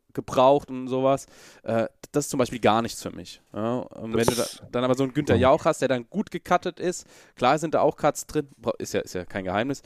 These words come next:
Speaker 1: ähm, aber der, da ist es halt f-, mit viel mehr Fluss. Ja, und d-,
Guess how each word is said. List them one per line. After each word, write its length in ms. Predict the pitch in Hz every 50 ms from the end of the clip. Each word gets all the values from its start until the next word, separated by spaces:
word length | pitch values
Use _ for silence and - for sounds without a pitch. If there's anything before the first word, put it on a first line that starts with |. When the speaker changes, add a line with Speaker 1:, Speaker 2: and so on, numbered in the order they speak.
| - - - - - - -
Speaker 1:
ähm, 420 | - 110 107 110 110 110 110 - _ _ _ -
aber 180 | - 120 120 117
der, 220 | 107 120 123 - - _
da 100 | - 120
ist 120 | 127 147 143
es 80 | -
halt 140 | 160 143 -
f-, 140 | - - -
mit 160 | 143 139 -
viel 200 | - - 165 151
mehr 160 | 139 135 120
Fluss. 400 | - - 135 135 127 - - - _ _ _ _ _ _ _ -
Ja, 60 | 117 120
und 420 | 131 131 123 123 120 120 107 - _ _ _
d-, 60 | -